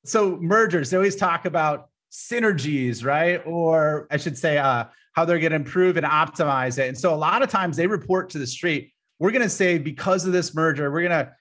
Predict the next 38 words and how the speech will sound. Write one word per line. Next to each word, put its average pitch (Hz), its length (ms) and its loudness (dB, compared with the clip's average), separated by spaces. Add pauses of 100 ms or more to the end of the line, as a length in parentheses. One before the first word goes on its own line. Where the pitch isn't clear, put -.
have 156 180 0
five 165 380 0
hundred 185 160 0
million 170 240 2
dollars 147 320 2
in 135 100 -4
cost 131 360 -4
efficiencies." 98 720 -12 (480)
And 143 80 -4
that's 190 200 0
the 190 60 -4
C 175 360 -2
E 170 40 4
O 160 120 2
talking 139 480 -2
to 131 80 -4
their 120 140 -4
shareholders. 104 720 -4 (380)
So 160 420 0
obviously 147 680 0
that 143 440 0 (160)
uplifts 139 800 -2 (240)
the 135 60 -2
priority 131 800 0
of 117 560 -2 (340)
cost 170 300 -2
savings, 170 640 -2 (200)
which 139 160 -4
a 135 40 0
lot 135 180 2
of 131 60 -4
times 131 280 -2
is 127 40 -4
a 113 60 -4
trigger 180 340 0
event 160 300 0
that 127 280 0
we 139 380 -6